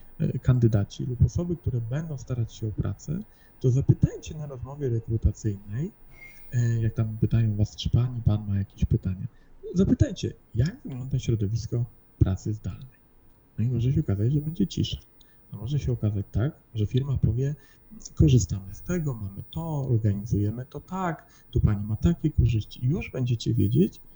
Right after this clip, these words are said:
czy to wam będzie sprzyjać, czy nie. Bo wierz mi na, za produktywność pracownika, czy tego hybrydowego, zdalnego, y, odpowiada w-, również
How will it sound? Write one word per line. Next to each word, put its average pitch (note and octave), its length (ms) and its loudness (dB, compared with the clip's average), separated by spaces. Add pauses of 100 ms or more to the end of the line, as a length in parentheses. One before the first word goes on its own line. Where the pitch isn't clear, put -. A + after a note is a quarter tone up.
(160)
czy C#3+ 240 0 (280)
to E3+ 160 6
wam C#3 220 4
będzie B2 280 4
sprzyjać, B2+ 560 4 (100)
czy - 140 -4
nie. G2+ 220 -6 (140)
Bo - 220 0 (580)
wierz C#3 180 -4
mi A#2 60 -8
na, F#2 300 -12
za A#2 60 -2
produktywność D3+ 680 2
pracownika, B2+ 720 -6 (520)
czy A#3 120 -14
tego D3+ 200 0
hybrydowego, B2+ 720 2
zdalnego, A2 680 -2 (360)
y, D3+ 120 -4 (200)
odpowiada C#4+ 320 -10
w-, - 120 -20 (480)
również F3+ 380 6